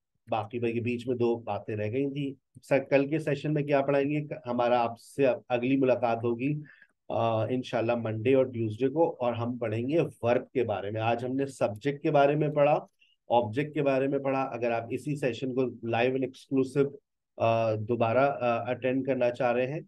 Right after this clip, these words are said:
अ, तो आप मुझे ज्वाइन कर सकते हैं, अ,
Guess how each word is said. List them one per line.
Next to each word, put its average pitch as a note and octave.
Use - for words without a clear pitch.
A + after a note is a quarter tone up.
अ, A2
तो A2+
आप A2
मुझे G#2+
ज्वाइन A2+
कर A#2+
सकते -
हैं, C3+
अ, G#2